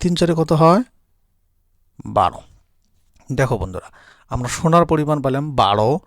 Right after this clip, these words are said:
এখন তাহলে তামার পরিমাণ কত হবে? তামা আমরা এই ষোলো থেকে যদি বারো বিয়োগ দিয়ে দেই তাও হবে, অথবা আবার এই রকম করে যদি করি তাও হবে।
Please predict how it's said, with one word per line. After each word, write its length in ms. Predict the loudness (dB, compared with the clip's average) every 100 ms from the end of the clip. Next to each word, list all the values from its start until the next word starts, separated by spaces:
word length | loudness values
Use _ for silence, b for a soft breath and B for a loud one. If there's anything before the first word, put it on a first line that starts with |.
| b b b -14
এখন 160 | -6 -4
তাহলে 160 | -2 0
তামার 220 | 2 2 0
পরিমাণ 220 | -2 -2 -2
কত 120 | -2 -2
হবে? 200 | 2 2 0 -6 b b b _ _ _ _ _ _ _ _ _ _
তামা 240 | -10 -10 -12 -8 -4
আমরা 200 | 0 0 0 -2 -4
এই 60 | -2
ষোলো 200 | 0 2 2 0
থেকে 180 | 0 0
যদি 200 | 0 0 -4 -8 b b _ -2
বারো 260 | 2 2 2
বিয়োগ 180 | 0 0 -2
দিয়ে 140 | -4 -2
দেই 100 | -4 2
তাও 140 | 4 6
হবে, 140 | 4 0 -2
অথবা 260 | -2 0 2 4
আবার 180 | 4 4 4
এই 60 | 2
রকম 160 | 2 0
করে 120 | 0 0
যদি 120 | -4 -4
করি 140 | -4 0
তাও 140 | 0 0
হবে। 140 | -4